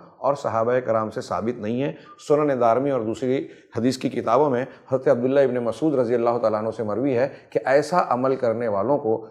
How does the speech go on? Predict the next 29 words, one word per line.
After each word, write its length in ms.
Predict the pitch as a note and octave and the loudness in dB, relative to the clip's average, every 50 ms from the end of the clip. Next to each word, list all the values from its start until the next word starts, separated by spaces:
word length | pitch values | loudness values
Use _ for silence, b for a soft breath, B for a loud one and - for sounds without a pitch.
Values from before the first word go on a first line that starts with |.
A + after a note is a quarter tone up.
| B B - | B B 2
حضرت 180 | C#3+ C#3+ C#3+ | 4 4 6
عبداللہ 320 | E3 D3 B2 A#2+ B2 B2+ C3 | 6 4 4 4 4 4 4
ابن 140 | B2 A#2+ A#2 | 2 2 0
مسعود 480 | A2+ A2 G#2 G2+ - C3 D3 D#3+ C3+ - - - - A#2 | -2 -4 -4 -4 -2 -2 0 -2 -2 -6 -12 -10 -4 -2
رضی 180 | A2+ A2+ B2 C#3 | 0 2 2 2
اللہ 240 | B2+ B2 B2 A#2 A#2 | 2 2 2 0 0
تعالیٰ 240 | A2+ A#2 A2+ A#2 A2+ | 2 2 2 2 2
عنہ 160 | A2 A2 A#2 | 0 -2 -4
نے 40 | B2 | -4
بدعتی 420 | A2+ A2 A#2 A2+ B2 B2 - G3 | -4 -4 -2 -2 -2 0 -2 -2
قرار 240 | E3+ C#3+ A#2 A2 G#2+ | 0 2 2 2 2
دیا 300 | G2+ F#2+ G2+ G#2 A2 C3+ - B B B B | 0 0 -2 -2 -2 -2 -4 B B B B
اور 140 | - D#3 E3 | -2 0 0
مسجد 360 | E3 C#3+ B2+ A#2 A#2 D3 D#3 | 2 0 -2 -2 -2 -4 -4
سے 260 | - - C3+ C3 D3+ - B B B B | -2 0 2 2 2 0 B B B B
نکل 280 | C3 D3 D3+ E3 F#3 E3 | -2 0 2 4 4 4
جانے 260 | C3 C3 A#2+ A#2+ B2+ | 4 4 2 2 0
کے 120 | A2+ A#2+ A2+ | 0 0 0
لیے 140 | A2 A2 G#2+ | 0 -2 -2
کہا، 220 | A2 G#2 G2+ B2 | -2 0 0 0
اور 200 | C#3 D3 C3 B2 | 0 2 0 -2
یہ 180 | A#2 A#2+ D#3+ F#3 | 0 2 2 2
بات 260 | C#3+ A#2 A#2+ B2 - | 4 4 4 2 2
خاص 360 | - - - C#3 D#3+ E3+ - - | -2 -2 2 2 2 2 0 -2
صاف 280 | - C#3 D3 E3+ E3+ - | -2 2 2 2 2 4
طور 140 | C#3+ B2+ A#2+ | 4 4 4
سے 140 | A2+ B2+ G#2+ | 4 0 -2
کہی 260 | A2 A2 A#2+ B2+ A#2+ - B B B B B B | 0 0 0 0 -2 -4 B B B B B B
کہ 220 | D#3+ D#3 D#3+ E3+ | 4 4 4 4